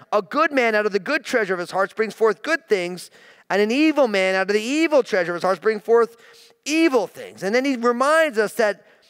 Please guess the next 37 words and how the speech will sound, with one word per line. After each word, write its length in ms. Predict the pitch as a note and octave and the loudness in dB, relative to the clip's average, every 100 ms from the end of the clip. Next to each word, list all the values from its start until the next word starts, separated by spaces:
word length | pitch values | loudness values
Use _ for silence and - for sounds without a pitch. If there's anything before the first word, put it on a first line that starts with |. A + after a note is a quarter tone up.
| _ | _
for 220 | - A#3+ - | -2 -2 0
every 380 | A3+ C#4+ C#4+ D4+ C4 | 0 2 2 0 0
idle 400 | A3+ B3 B3+ A3+ | 2 2 4 4
word 380 | A3 B3+ C#4+ B3 | 4 4 4 0
that 160 | G3+ | -2
we 120 | F3+ G3 | -4 -10
speak, 480 | - - C#4 C#4 | -12 -6 -4 -4
we 80 | G#3+ | -4
will 140 | G3+ F#3+ | -2 0
give 220 | F#3 G3+ | 0 0
an 60 | |
account 500 | B3+ - D#3+ D3 D#3+ | -2 -2 -4 -2 -6
for 300 | - D#3+ D#3 | -4 0 0
in 340 | - F#3+ B3+ A#3 | 0 -2 0 0
it, 340 | D#3 D#3 _ _ _ _ _ - | -2 -4 _ _ _ _ _ -4
uh, 140 | F3 E3 | -2 2
on 220 | F#3+ G#3 | 0 2
the 80 | G#3 | 0
day 180 | G3+ | 2
of 100 | A3+ | 0
judgment, 480 | F3+ D3+ D3 C#3 D#3 | 0 -4 -2 -6 -8
for 200 | - E3 | -2 -2
by 240 | D3+ D#3 F3+ | 0 -2 0
your 180 | A3+ | 0
words 480 | G#3+ D#3+ D3 D#3 C3+ | 0 0 -2 -4 -8
you 100 | C#3 | -10
will 200 | C#3+ D#3 | -4 -6
be 180 | C#3+ D#3+ | -6 -12
justified, 1000 | C#3+ C3 B2+ C3+ - C3+ B2 C3 C3+ D3 _ _ _ _ - | -6 -6 -6 -12 -6 -4 -2 -2 -6 -10 _ _ _ _ -12
and 140 | B2+ | -10
by 200 | A#2+ A#2+ | -4 -4
your 200 | C3 D#3+ | -4 -6
words 680 | D#3 B2+ A2+ A2+ - - - _ _ _ _ _ | -6 -8 -8 -10 -16 -18 -18 _ _ _ _ _
you 220 | A#2 B2+ | -12 -10
will 140 | B2+ C3 | -6 -8
be 360 | B2 A#2 A#2 A#2 _ _ | -8 -12 -12 -16 _ _
condemned. 840 | - C#3 F3 G3+ C#3 G2+ _ _ | -8 -4 -2 -2 -6 -14 _ _